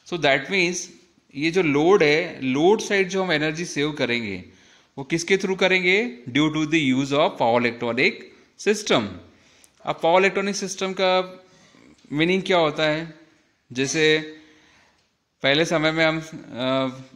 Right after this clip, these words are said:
incandescent लैंप यूज़ करते थे, बराबर, तो उसका वाटेज रेटिंग क्या होता था आपका? सिक्सटी वाट, हंड्रेड वाट। फिर, uh, after that, that will come सीएफ़एल,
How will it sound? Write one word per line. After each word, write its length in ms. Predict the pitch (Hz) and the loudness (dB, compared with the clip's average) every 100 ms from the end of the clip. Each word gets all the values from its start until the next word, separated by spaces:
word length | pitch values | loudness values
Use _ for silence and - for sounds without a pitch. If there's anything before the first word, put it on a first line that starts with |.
| _ - | _ -4
incandescent 500 | 139 151 151 151 156 | 0 0 0 -4 -6
लैंप 220 | 147 147 | -4 -2
यूज़ 220 | 143 139 | -4 -4
करते 300 | 147 135 139 | -8 -6 -8
थे, 280 | 131 131 123 131 - _ _ | -6 -8 -8 -12 -20 _ _
बराबर, 360 | 113 123 156 113 90 - - _ _ _ | -6 -2 -2 -2 -8 -20 -20 _ _ _
तो 60 | 139 | -12
उसका 200 | - 180 | -4 0
वाटेज 420 | 160 151 156 165 | 2 2 2 0
रेटिंग 320 | 160 156 165 | 0 0 -2
क्या 120 | 165 | 0
होता 240 | 160 143 151 | 0 0 -2
था 480 | 151 151 160 165 - _ _ _ | -2 -4 -4 -14 -20 _ _ _
आपका? 280 | - 117 139 | -12 -6 -6
सिक्सटी 400 | 135 131 - 151 | -6 -8 -4 -4
वाट, 300 | 143 135 135 | 0 0 -2
हंड्रेड 340 | 127 120 131 131 | -2 -2 -2 -2
वाट। 260 | 127 120 120 - - _ _ _ _ _ _ _ - | -4 -4 -6 -16 -20 _ _ _ _ _ _ _ -6
फिर, 520 | 156 156 160 131 101 - _ _ | 0 2 0 -4 -10 -18 _ _
uh, 800 | - - - - 127 135 - - - - - - | -20 -20 -20 -20 -20 -16 -14 -14 -18 -20 -16 0
after 360 | 127 139 160 151 | 2 2 0 2
that, 280 | 151 151 151 - - - 131 | 4 4 0 -10 -18 -14 -6
that 180 | 135 139 | -4 -4
will 180 | 147 135 | -4 -2
come 180 | 143 143 | -2 -2
सीएफ़एल, 840 | 139 - 139 143 143 143 135 | -6 -2 2 2 2 -2 -2